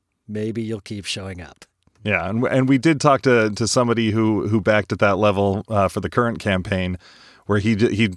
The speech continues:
Speaker 2: I mean, he actually talked to us about making him a, a, uh, recurring character. He's like, "I'll, I'll, I'll back at this level every time. I wanna,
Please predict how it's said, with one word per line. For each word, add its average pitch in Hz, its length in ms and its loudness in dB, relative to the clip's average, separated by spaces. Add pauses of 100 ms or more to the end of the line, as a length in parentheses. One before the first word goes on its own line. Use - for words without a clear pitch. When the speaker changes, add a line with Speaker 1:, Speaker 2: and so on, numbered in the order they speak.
(160)
Speaker 2:
I 98 100 -4
mean, 101 160 -2
he 110 140 0
actually 110 300 2
talked 104 240 0
to 113 80 0
us 107 100 0
about 104 320 2 (400)
making 110 320 0
him 120 140 2
a, 113 100 0 (120)
a, 113 240 2
uh, 113 160 6
recurring 131 420 0
character. 139 380 -2
He's 87 140 -8
like, 85 100 -6
"I'll, 98 260 -4
I'll, 107 300 0
I'll 110 140 2
back 127 260 2
at 113 60 -4
this 135 180 0
level 131 260 4
every 139 200 2
time. 151 280 2
I 139 40 6
wanna, 117 180 2